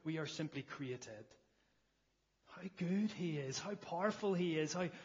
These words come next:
how creative and ingenious He is. The one who flung stars into space,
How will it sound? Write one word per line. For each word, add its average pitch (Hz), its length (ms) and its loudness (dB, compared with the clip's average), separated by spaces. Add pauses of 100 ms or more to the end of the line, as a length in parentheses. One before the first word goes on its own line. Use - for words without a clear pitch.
how 208 80 6
creative 190 640 6
and 185 80 2
ingenious 208 640 4
He 185 180 -2
is. 131 180 -4 (1200)
The 165 80 -2
one 180 140 2
who 185 60 4
flung 160 280 0
stars 180 580 0
into 160 180 0
space, - 640 0